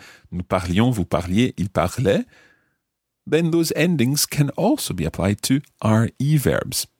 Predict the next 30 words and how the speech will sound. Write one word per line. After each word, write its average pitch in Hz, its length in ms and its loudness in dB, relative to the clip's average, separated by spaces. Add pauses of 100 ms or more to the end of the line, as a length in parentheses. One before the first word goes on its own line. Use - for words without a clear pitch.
(120)
It's - 180 -2
different 196 340 0
with 170 220 0
I 156 180 4
R 147 160 4
verbs, 90 320 2
as 87 100 2
we 85 100 2
heard 78 220 -2
last 98 280 -2
week, - 220 -4 (380)
but - 140 -8
with 92 140 -2 (100)
R 113 180 0
E 120 120 2
verbs, 113 420 -2 (440)
then 147 300 2
we 143 140 2
can 127 280 0
add 92 280 2
in 92 160 2
those 82 140 0
same 90 340 2
endings. - 400 -6
So - 300 0
we 58 260 -4
get - 340 0
I 92 240 2
was 85 220 0
selling, 104 440 -2